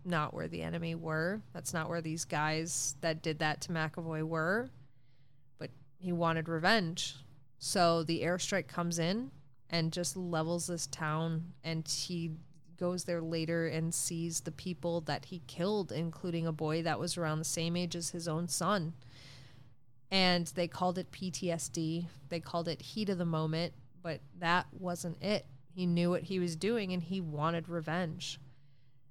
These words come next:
When he was returned to civilian life, back to his wife and his kid,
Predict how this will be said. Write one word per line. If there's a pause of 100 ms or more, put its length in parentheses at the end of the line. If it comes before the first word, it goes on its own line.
(400)
When
he
was
returned
to
civilian
life,
back
to
his
wife
and
his
kid,